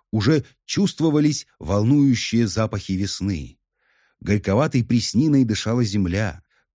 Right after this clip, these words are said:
прелым душком встречали гумна, винно-терпким ароматом полнились сады, и резко, хмельно, молодо пахла выметавшаяся возле плетней свежая поросль травы.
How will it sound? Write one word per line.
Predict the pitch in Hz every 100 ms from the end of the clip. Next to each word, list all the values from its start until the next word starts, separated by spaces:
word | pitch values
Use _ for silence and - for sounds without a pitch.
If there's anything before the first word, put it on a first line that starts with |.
| _
прелым | - 104 156 147 117
душком | 123 - - 151 135 82
встречали | - 92 95 160 160
гумна, | 73 67 120 127 117 107 87 _ _ _ _
винно-терпким | 80 78 78 196 185 175 165 170 170 - 147 147
ароматом | 113 110 104 170 175 78 65 _ _ _ _ _
полнились | - 175 165 151 143 -
сады, | - 82 78 143 123 - _ _ _ _ _
и | 95
резко, | 87 143 135 - 71 62 _
хмельно, | - 95 95 92 143 - - _ -
молодо | 76 76 151 185 170 156 143
пахла | - 135 123 127 120 - _
выметавшаяся | 95 98 85 156 165 139 131 - 107
возле | 107 98 87
плетней | 85 73 113 131 120 _
свежая | - - 95 110 92 95
поросль | 80 87 90 87 80 73
травы. | 76 73 67 64